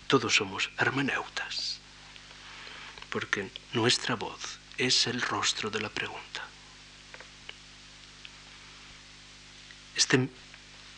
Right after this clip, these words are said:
Biblia, este libro, estoy desarrollando el argumento benjaminiano por mi cuenta, porque el texto de Benjamin tiene cuatro líneas, se presenta precisamente como una especie de intervención sobre el tiempo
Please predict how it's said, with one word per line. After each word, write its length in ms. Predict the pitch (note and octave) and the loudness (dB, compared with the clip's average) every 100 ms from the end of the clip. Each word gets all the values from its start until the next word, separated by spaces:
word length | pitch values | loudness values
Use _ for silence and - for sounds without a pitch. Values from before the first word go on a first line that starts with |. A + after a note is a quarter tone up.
| - | -8
Biblia, 680 | A#2+ D3 E3+ F3 F3 F#3 F3+ - | 2 4 4 4 4 4 4 4
este 320 | - - G2+ | 2 4 2
libro, 600 | A2 E3+ G3 F#3 G3 G3+ - - - - - - - - - | 4 4 6 8 8 6 0 -18 -18 -16 -12 -8 -6 -8 -6
estoy 220 | - - | 2 4
desarrollando 1000 | A#2+ A#2 A#2+ A#2 A#2 C3+ A#2 G2+ G2 G2+ - - | 8 8 8 4 8 8 8 4 0 -2 -4 -2
el 100 | A#2 | 2
argumento 680 | A2+ A#2 A#2 A#2+ A#2 G#2+ - - - - - - - | 2 6 6 6 4 2 -2 -14 -18 -18 -18 -16 4
benjaminiano 720 | B2 B2 A#2+ A#2 A#2 A#2 G2+ | 6 8 6 6 6 4 4
por 320 | - - D3 | 2 6 6
mi 140 | A#2 G#2+ | 6 0
cuenta, 500 | - G2 F2+ - G#2 | 2 0 0 -2 -2
porque 260 | A#2+ - | 0 0
el 60 | A2 | 0
texto 300 | - A2+ - | 2 2 2
de 80 | A2 | 2
Benjamin 380 | A2 A2+ G#2 G#2 | 4 4 2 2
tiene 200 | A2+ G#2 | 0 0
cuatro 320 | - B2+ G#2+ | 0 2 2
líneas, 580 | F#2 F#2 A2 - - - - - - - - - - - - - - - D3 C#3+ - - - - - - - - - | 0 -2 -2 0 0 -2 -8 -20 -18 -18 -16 -14 -12 -12 -10 -6 -2 0 0 -4 -8 -10 -14 -14 -14 -14 -14 -10 6
se 160 | - | 8
presenta 560 | C#3+ C#3 - G3 G3+ G3 | 10 10 10 10 8 2
precisamente 880 | - B2+ - F3+ D3 C#3 E3+ E3+ F3+ | 0 0 2 4 8 8 8 6 6
como 220 | C3 B2 | 8 8
una 100 | D#3 | 8
especie 460 | D3 - D#3+ - D3+ | 6 4 2 4 6
de 200 | C3+ - | 4 6
intervención 1040 | F3+ E3+ C#3+ A#2+ A#2 A2 A2 - F#2+ F#2+ - | 8 8 6 4 4 2 0 0 -2 0 2
sobre 260 | A2 G#2+ | 2 2
el 120 | G#2+ | 0
tiempo 540 | - - F#2+ F#2+ - | -2 -2 -2 -2 -6